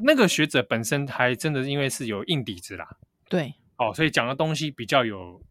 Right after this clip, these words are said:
Speaker 1: 我觉得，哦，还稍微就是觉得，哎，有，有点收获。
Speaker 2: 嗯，有点
Speaker 1: 啊，除-
Speaker 2: 充实。
Speaker 1: 除此之外，那两天一夜基本上就是一个很空洞的，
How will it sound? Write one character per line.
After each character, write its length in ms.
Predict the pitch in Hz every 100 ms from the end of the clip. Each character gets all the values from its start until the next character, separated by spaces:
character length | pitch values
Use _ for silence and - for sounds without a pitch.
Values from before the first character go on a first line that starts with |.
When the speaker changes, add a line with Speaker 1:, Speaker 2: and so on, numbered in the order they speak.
| _
Speaker 1:
我 80 | 117
觉 100 | 127
得， 80 | 135
哦， 200 | 147 120
还 160 | 131
稍 180 | 135 139
微 80 | 131
就 140 | 123
是 60 | 120
觉 140 | 113
得， 80 | 101
哎， 160 | 107 107
有， 220 | 101 101
有 120 | 113
点 160 | 117 95
收 340 | - - 113
获。 240 | 107 113 92 170
Speaker 2:
嗯， 240 | 196 160
有 120 | 147
点 120 | 175
Speaker 1:
啊， 60 | 160
除- 200 | 156 185
Speaker 2:
充 40 | 285
实。 300 | - 120 -
Speaker 1:
除 200 | - 202
此 180 | 302 160
之 100 | 143
外， 160 | 208 175
那 120 | 240
两 260 | 175 113 123
天 180 | 185
一 160 | 165 147
夜 140 | 165
基 120 | 131 185
本 120 | 120
上 140 | 139
就 120 | 127 127
是 200 | 117 113
一 60 |
个 120 | 104 98 95 _ _ _ _ _
很 120 | - 117
空 260 | - 170 160
洞 240 | 185 139
的， 80 | 120